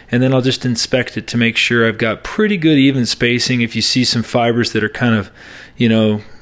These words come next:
out of the ordinary, you can go ahead and adjust it at this point. And now what we're gonna do, this is, uh,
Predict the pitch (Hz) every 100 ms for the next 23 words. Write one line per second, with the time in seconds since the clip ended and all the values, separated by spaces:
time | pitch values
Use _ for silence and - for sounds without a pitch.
0 | - - - - - 120 127 117 117 117
1 | 117 117 110 110 107 107 110 110 104 95
2 | 113 - 104 95 110 107 - 107 104 98
3 | 104 110 147 175 185 170 143 143 139 131
4 | 139 131 120 123 127 139 113 - 120 107